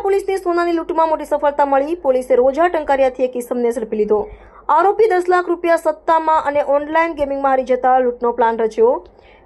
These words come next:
જ્વેલર્સની દુકાનમાં થયેલ લૂંટમાં પોલીસે ગણતરીના કલાકોમાં લૂંટારૂને દબોચી લીધો. વાગરાના બજારમાંથી ગત સોમવારના રોજ બપોરના સમયે સોનાની લૂંટનો બનાવ બનતા લૂંટ ચલાવનાર ઈસમની શોધમાં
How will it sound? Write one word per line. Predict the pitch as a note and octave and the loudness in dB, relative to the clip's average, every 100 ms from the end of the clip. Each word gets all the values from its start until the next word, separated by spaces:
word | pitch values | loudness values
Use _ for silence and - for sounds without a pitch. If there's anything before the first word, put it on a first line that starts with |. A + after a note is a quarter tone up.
| - | -6
જ્વેલર્સની | B3+ F4 A#4 G#4+ | 0 2 2 2
દુકાનમાં | G#4 F4 E4+ E4+ | 2 2 0 0
થયેલ | E4 E4 | 2 0
લૂંટમાં | C#4+ C#4+ C#4+ C#4+ | -2 -2 0 2
પોલીસે | C4+ B3+ B3+ | 0 0 0
ગણતરીના | C4 B3 B3 A#3+ A#3+ | 0 0 -2 -2 0
કલાકોમાં | A3+ A3+ A3+ E4 A#3+ C#4 D4 | 2 2 2 0 0 0 -2
લૂંટારૂને | B3 B3+ F4+ F4 E4 | -4 0 2 2 0
દબોચી | C4+ A3 A3 A3+ | 2 2 2 2
લીધો. | G#3 G#3+ - - _ _ - _ - | 2 0 -2 -16 _ _ -20 _ -4
વાગરાના | A#3+ A#3+ C4+ D4 E4 | 0 2 2 2 2
બજારમાંથી | D4+ C4 B3 A#3+ A#3 A#3 C4+ | 2 2 2 2 -2 -4 -2
ગત | B3 A#3 | -2 0
સોમવારના | A#3+ A3+ A3+ A3+ A3+ | -2 -2 0 0 2
રોજ | A3 C4+ C4+ - - - - | 4 2 -2 -18 -20 -20 -6
બપોરના | C4 C#4+ F#4+ G4+ G#4 | -2 0 0 2 0
સમયે | E4+ D#4+ D#4+ F4 | -2 -2 -2 -2
સોનાની | C#4 C4 B3+ | 0 0 0
લૂંટનો | A#3+ A#3+ A#3+ | 0 0 -2
બનાવ | A3+ A3 A3+ | 0 0 2
બનતા | C4 D4+ A#3 B3+ C#4+ | 0 0 0 2 0
લૂંટ | B3 E4+ G4 | -4 -4 -2
ચલાવનાર | E4 D#4 D#4 D4+ | 0 2 2 0
ઈસમની | B3+ A#3+ A#3+ | -2 -2 0
શોધમાં | A#3+ A3+ A#3 | 0 0 0